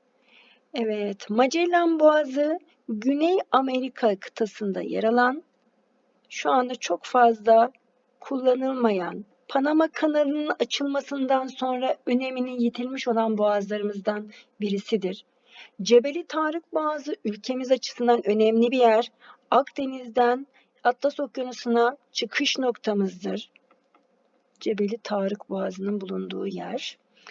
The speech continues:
Ve, e, Ümit Burnu demiş. Ümit Burnu da arkadaşlar Afrika kıtasının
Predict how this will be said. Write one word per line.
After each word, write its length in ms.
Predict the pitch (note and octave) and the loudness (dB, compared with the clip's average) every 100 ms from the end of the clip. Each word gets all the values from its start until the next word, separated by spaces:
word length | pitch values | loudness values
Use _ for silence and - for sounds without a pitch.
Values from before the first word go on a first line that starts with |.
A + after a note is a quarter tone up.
| - - - | -20 -16 -2
Ve, 60 | C#4+ | 0
e, 540 | - A3 A3 A#3 - | 2 2 2 2 2
Ümit 280 | F4+ F#4+ - | 4 4 0
Burnu 240 | A#3 G3+ | 2 2
demiş. 380 | F#3 G3+ G4 - _ _ D#4+ | 2 -2 -2 -4 _ _ -2
Ümit 280 | E4+ - | 0 -2
Burnu 240 | C#4 A#3 G#3 | -2 2 4
da 80 | G#3+ | 4
arkadaşlar 560 | B3 C4+ G3+ G3+ - - | 4 -2 -2 -4 -4 0
Afrika 380 | C#4+ - D#4 | 0 0 -6
kıtasının 400 | C4+ - B3+ C#4+ | -6 -6 -8 -8